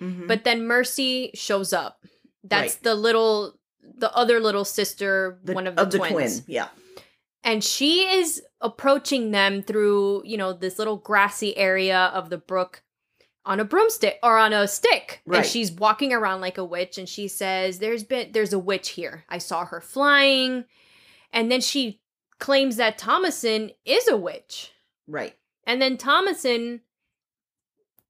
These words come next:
Speaker 2: debatable, right? Whether she's lying
Speaker 1: Mm-hmm.
Speaker 2: or not throughout the whole movie, is saying, she is telling Mercy, "I am a witch.
Speaker 1: Mm-hmm.
Speaker 2: You know, I made a pact with the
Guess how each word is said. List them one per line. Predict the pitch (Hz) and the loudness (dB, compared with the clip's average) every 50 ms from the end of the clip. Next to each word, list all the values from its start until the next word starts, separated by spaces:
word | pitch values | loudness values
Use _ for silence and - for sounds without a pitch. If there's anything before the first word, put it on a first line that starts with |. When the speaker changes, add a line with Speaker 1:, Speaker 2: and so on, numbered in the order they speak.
| _ _ _ _ _ _ - | _ _ _ _ _ _ -10
Speaker 2:
debatable, | 196 254 214 202 277 262 240 220 185 175 175 180 185 | -8 -4 0 2 4 4 4 2 0 -2 -4 -2 2
right? | 196 196 202 214 196 202 | 2 2 2 2 0 0
Whether | 214 202 196 202 202 | 0 0 2 2 0
she's | 202 - 226 214 196 180 | -2 -2 -4 -4 -4 -2
lying | 208 208 208 202 196 196 202 226 262 262 240 - _ _ _ - | 0 2 2 4 4 2 2 0 -4 -6 -10 -16 _ _ _ -12
Speaker 1:
Mm-hmm. | 180 180 185 180 156 147 147 170 - | -12 -10 -8 -6 -6 -6 -8 -10 -10
Speaker 2:
or | - 202 202 208 | -6 -4 -2 2
not | 208 190 175 170 175 190 - - _ _ _ - | 2 4 4 4 2 0 -2 -6 _ _ _ -8
throughout | 196 190 185 175 180 180 | -4 0 0 0 0 -2
the | - 170 | -6 -12
whole | 165 180 170 | -10 -10 -12
movie, | 165 170 202 233 240 190 190 185 185 - - - - | -8 -2 -2 -2 0 0 -2 -6 -6 -8 -14 -12 -6
is | - 214 208 | -4 -4 -4
saying, | - - - 208 196 202 196 - - | -4 -2 0 2 2 2 0 -2 -4
she | - - 190 185 180 180 180 _ _ _ _ _ _ _ _ _ _ _ _ _ _ _ - | -8 -8 -6 -6 -8 -8 -12 _ _ _ _ _ _ _ _ _ _ _ _ _ _ _ -10
is | 226 196 180 | -10 -10 -8
telling | - - 240 233 240 233 226 214 | -6 -2 0 0 2 2 0 0
Mercy, | 208 220 233 226 226 - 196 175 - | 0 0 0 0 0 -4 -6 -4 -2
"I | 190 202 | -2 -2
am | - - 202 285 359 359 | 0 0 2 2 2 2
a | 277 | 2
witch. | 185 151 - - - - - - - | 0 0 -4 -10 -14 -14 -14 -12 -12
Speaker 1:
Mm-hmm. | 160 165 151 151 139 123 127 139 160 185 _ _ _ _ - | -12 -12 -10 -10 -10 -10 -10 -10 -12 -14 _ _ _ _ -12
Speaker 2:
You | 185 190 185 | -8 -6 -4
know, | 180 180 185 185 202 208 - - | -2 -2 -2 -2 -4 -6 -6 -2
I | - 190 202 208 | 2 2 2 2
made | 208 202 202 208 208 208 | 0 -2 -2 -2 0 2
a | 202 196 190 185 185 - | 2 2 2 2 0 -4
pact | - - 196 190 - - | -8 -4 -4 -4 -4 -6
with | 190 - - | -14 -14 -14
the | 170 | -14